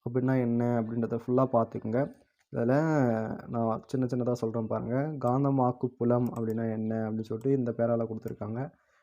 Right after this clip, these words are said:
அடுத்து காந்த உட்புகு திறன் அப்படின்னா என்னன்னு சொல்லிட்டு இது கொடுத்துருக்காங்க. அதுக்கு ஒரு ஃபார்முலா இருக்கு.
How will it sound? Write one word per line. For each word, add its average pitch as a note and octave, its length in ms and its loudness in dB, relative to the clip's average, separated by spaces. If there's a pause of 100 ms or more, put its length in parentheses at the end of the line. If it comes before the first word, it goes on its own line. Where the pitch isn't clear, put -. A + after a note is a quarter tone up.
அடுத்து C3 360 -2
காந்த C3+ 400 6
உட்புகு B2+ 440 2
திறன் B2+ 420 2
அப்படின்னா A#2 340 -2
என்னன்னு A2+ 200 -2
சொல்லிட்டு A#2 380 -2
இது A#2+ 100 -2
கொடுத்துருக்காங்க. A#2 480 -4
அதுக்கு C3 200 0
ஒரு A#2 160 -2
ஃபார்முலா B2 320 2
இருக்கு. B2+ 380 0